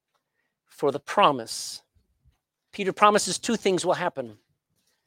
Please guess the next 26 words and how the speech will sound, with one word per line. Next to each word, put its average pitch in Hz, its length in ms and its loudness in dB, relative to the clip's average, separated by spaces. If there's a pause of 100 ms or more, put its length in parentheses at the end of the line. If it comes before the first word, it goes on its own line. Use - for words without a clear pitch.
(1400)
The - 40 -20
promise 196 380 6
is 160 100 -4
unto 185 160 2
you 220 360 2
and 190 80 2
to 170 100 -6
your 151 120 -2
children, 226 500 4
to 165 120 2
all 208 260 10
who 196 120 6
are 165 100 8
afar 190 360 4
off, 190 180 4
even 202 240 -2
as 165 140 -4
many 202 200 -4
as 170 120 -10
our 151 220 -8
Lo-, 156 200 -6
as 147 200 -4
our 143 140 2
Lord 170 300 2
shall 220 160 -4
call. 120 480 -4